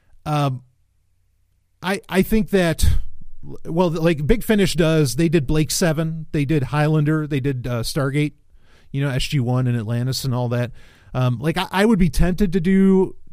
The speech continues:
you know, like, a Stargate one, but, I mean, you, if you had other suggestions you'd want, or other franchises you wanna suggest, g-, go ahead and send them my way. Uh, but I really think that the strong points,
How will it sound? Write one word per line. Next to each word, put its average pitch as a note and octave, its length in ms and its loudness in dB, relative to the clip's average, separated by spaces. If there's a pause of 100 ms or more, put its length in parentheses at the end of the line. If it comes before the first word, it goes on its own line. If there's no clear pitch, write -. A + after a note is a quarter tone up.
you D#3+ 100 -4
know, D3+ 60 2
like, C3+ 140 -2
a C#3+ 40 -2
Stargate D#3+ 420 2
one, F3+ 200 2
but, F#3+ 100 -6
I G3+ 80 0
mean, G3+ 160 4
you, B3 200 6
if F#3 160 0
you A#3+ 160 4
had F#3+ 200 4
other E3 200 4
suggestions C3+ 640 -2
you'd B2 100 -2
want, B2+ 240 -4
or C3+ 240 -2
other D3+ 200 0
franchises B2 680 -2
you A#2 100 0
wanna A2+ 200 -2
suggest, - 560 -6
g-, G#2+ 140 -14
go B2+ 200 -4
ahead A#2+ 180 -2
and A2+ 120 -4
send A2+ 180 -2
them G#2 80 -2
my G2 140 -4
way. G#2+ 340 -4 (400)
Uh, A2 180 -2
but D#3 380 2
I D3+ 120 0
really D#3+ 360 6
think C#3 280 2
that B2 160 -2
the C3 60 -6
strong D#3+ 380 4
points, - 540 0